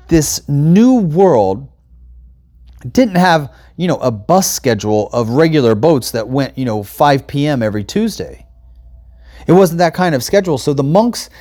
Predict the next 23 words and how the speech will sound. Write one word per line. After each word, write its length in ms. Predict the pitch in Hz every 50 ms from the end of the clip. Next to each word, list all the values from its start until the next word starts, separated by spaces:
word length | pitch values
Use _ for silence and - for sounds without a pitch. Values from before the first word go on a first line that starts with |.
| - -
had 260 | - - 175 156 139 -
plenty 460 | - - - 208 220 233 233 233 220
of 140 | 185 160 -
time 480 | - 175 185 180 165 143 135 127 123 - - _ - -
to 100 | - 156
minister, 600 | 143 143 147 160 196 214 233 214 - - - 131
but 160 | 117 117 143 -
also 720 | - 135 160 208 247 240 - - 185 156 143 139 139 - - - - - -
to 480 | - - 165 156 151 143 139 131 123 - _
feed 800 | _ - - - - - 208 220 214 190 147 117 104 90 - - - -
and 340 | 143 139 135 120 117 117 - _ _ - 160 - -
educate 680 | - 190 202 170 170 185 - - - 151 127 110 104 - -
and 320 | 127 131 127 117 117 123
work 320 | 139 185 208 208 214 -
with 280 | 147 135 123 117 - _ _ _ _ _ -
these 440 | 139 147 151 143 143 139 - - - _ _ _ -
Indians 500 | 185 202 202 180 139 131 117 113 110 -
that 160 | 120 113 -
they 140 | 139 131 131
had 240 | 131 123 113 -
purchased 520 | - - - 196 190 - - 135 120 - -
their 140 | 120 113 110
slavery. 680 | - - - 139 143 151 135 117 82 64 60 - _